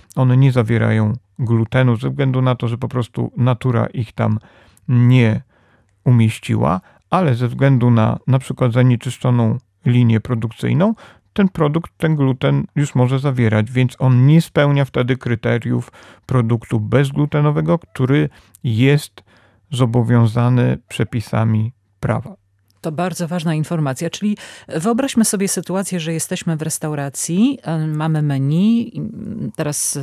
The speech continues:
Speaker 2: ta cała lista alergenów zawsze jest, e, rozpisana. Sprzedawca ma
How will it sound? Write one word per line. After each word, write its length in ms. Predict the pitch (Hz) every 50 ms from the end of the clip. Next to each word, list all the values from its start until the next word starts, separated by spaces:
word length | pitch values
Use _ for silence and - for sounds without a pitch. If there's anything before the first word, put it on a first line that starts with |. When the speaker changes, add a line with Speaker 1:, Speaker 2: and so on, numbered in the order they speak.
| 131 _
Speaker 2:
ta 140 | - 151 143
cała 240 | - - 156 147 147
lista 340 | 151 156 - - - - -
alergenów 580 | 156 151 147 147 151 147 151 147 147 143 139
zawsze 380 | 135 147 143 - - - 147 139
jest, 400 | 139 135 131 - - - - 147
e, 200 | 139 139 143 156
rozpisana. 580 | 156 - - - - - - 139 131 147 170 180
Sprzedawca 560 | - - - 147 147 151 - - - 170 147
ma 280 | 143 143 143 139 139